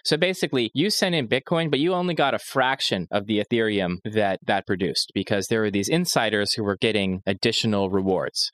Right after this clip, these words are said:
okay? And this is the kind of the altcoin problem. Well, here's the thing. What if that entity that you were sending the Bitcoin to could take that Bitcoin and send it to itself again? It could continually generate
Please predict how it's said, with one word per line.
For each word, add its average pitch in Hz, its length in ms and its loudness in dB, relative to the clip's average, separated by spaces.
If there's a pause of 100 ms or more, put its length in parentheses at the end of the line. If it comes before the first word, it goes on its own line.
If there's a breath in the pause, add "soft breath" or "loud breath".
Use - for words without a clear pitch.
okay? 101 260 -2
And 104 100 -2
this 113 160 -2
is 104 200 -2
the 92 280 0
kind 98 140 -2
of 90 60 -4
the 92 180 0
altcoin 92 720 -2
problem. - 440 -2
Well, 135 380 0
here's 196 280 -4
the 131 80 -2
thing. 98 340 -4
What 151 380 -2
if 117 340 0 (200)
that 139 220 0
entity 151 460 0
that 110 120 0
you 117 140 0
were 117 100 0
sending 123 640 0
the 101 80 -2
Bitcoin 139 480 -2
to 175 280 0
could 139 160 0
take 165 240 -2
that 165 200 0
Bitcoin 160 480 0
and 110 100 2
send 131 300 0
it 131 120 -2
to 123 100 0
itself 117 400 -2
again? 92 280 -4
It 147 120 -2
could 156 160 0
continually 170 1040 0
generate 127 600 2